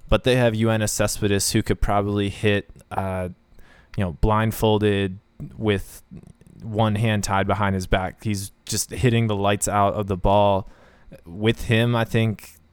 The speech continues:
it's a, it's an <laughs> even series. So I'm intrigued by this matchup for sure. The Mets have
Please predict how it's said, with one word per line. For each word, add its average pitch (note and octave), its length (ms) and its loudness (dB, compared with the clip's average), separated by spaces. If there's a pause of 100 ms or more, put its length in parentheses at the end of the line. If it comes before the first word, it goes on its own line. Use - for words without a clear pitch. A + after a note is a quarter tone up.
(200)
it's - 280 0
a, A2 480 2
it's - 180 -2
an G#2+ 100 4
<laughs> - 40 0
even A#2 380 4
series. G#2+ 520 0
So G#2 400 2 (1300)
I'm C#3+ 160 2
intrigued E3 380 2
by G#2 120 4
this G2 180 -2
matchup G2 360 0
for A2+ 160 0
sure. A2+ 240 2
The G2 100 -2
Mets G#2+ 260 -2
have G#2+ 580 0